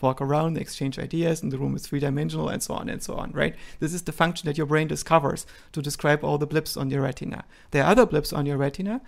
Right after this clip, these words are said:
that do not fit into this function, and these blips are noise. And there's a lot of noise on our retina. And in some sense, this is also how we interpret the universe. Everything where we discover a relationship to the other things,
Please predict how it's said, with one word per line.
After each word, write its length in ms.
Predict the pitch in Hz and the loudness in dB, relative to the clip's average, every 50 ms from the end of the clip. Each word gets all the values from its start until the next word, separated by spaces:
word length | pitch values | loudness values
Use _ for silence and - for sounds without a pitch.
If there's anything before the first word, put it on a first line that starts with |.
| - - - - - | -16 -20 -14 -6 -2
that 220 | 151 147 151 - | -2 -2 -2 -2
do 120 | - 180 | -2 0
not 180 | 180 185 180 180 | 2 2 2 0
fit 240 | - - 190 185 185 | 2 4 4 4 4
into 220 | 180 165 151 160 | 0 -4 -4 -4
this 180 | 151 156 147 - | -6 -6 -6 -4
function, 380 | - 147 - - - - - - - | -4 -4 -4 -4 -8 -14 -16 -12 -8
and 140 | - 147 139 | -6 -4 -4
these 140 | 147 147 - | -4 -4 -2
blips 260 | - 180 180 - - | 0 0 0 0 0
are 80 | 165 165 | -4 -2
noise. 420 | 170 180 165 - - - - - _ _ - _ - - _ - - - - | 0 0 0 0 -2 -4 -10 -10 _ _ -20 _ -20 -20 _ -20 -20 -14 -4
And 100 | - 156 | 2 4
there's 140 | 147 139 143 | 4 4 4
a 60 | 156 | 4
lot 160 | 135 147 151 156 | 4 4 2 2
of 120 | 151 - | 0 2
noise 320 | 151 151 151 147 143 - | 6 6 6 6 6 2
on 120 | - 147 143 | 0 -2 -2
our 180 | 147 139 135 | 0 0 2
retina. 460 | 131 143 135 135 - 143 - - - - - - - - - - - - - - | 2 2 0 0 -2 -8 -8 -8 -12 -14 -18 -20 -20 -20 -20 -20 -20 -20 -14 -6
And 160 | - 147 147 - | -2 -2 0 0
in 120 | 139 147 | 0 2
some 200 | - 151 135 156 | 4 4 4 4
sense, 260 | - 185 175 180 - | 2 0 -2 -2 -2
this 160 | - 151 147 | -4 -4 -4
is 120 | 160 151 160 | -4 -2 0
also 280 | 160 160 - - 165 | 0 0 0 0 -2
how 180 | 156 156 147 151 | 0 2 0 0
we 120 | 147 156 | 0 0
interpret 420 | 151 147 - - 143 143 - 147 - | -4 -2 -2 -2 -2 0 0 -2 -2
the 80 | 151 | -2
universe. 500 | 147 165 180 170 156 135 - - - - - | -2 -2 -2 -2 -2 -4 -6 -8 -8 -6 -2
Everything 520 | - 147 147 170 180 180 - 190 180 180 160 | 0 0 0 0 -2 -2 -2 -2 -2 -2 -2
where 140 | 156 147 | -2 -2
we 100 | 143 143 | -2 -4
discover 500 | - 143 139 - - 156 156 160 180 - | -6 -6 -6 -4 -2 0 0 0 0 0
a 40 | 160 | 0
relationship 580 | 147 147 143 143 151 - - 180 - 196 185 - | 0 0 0 0 -2 -2 -6 -8 -8 -8 -8 -8
to 80 | 170 | -8
the 120 | 151 160 - | -6 -4 -2
other 220 | 135 147 170 180 | -2 -2 -2 -2
things, 380 | 180 - 196 208 233 - - | -2 -2 -4 -4 -4 -6 -8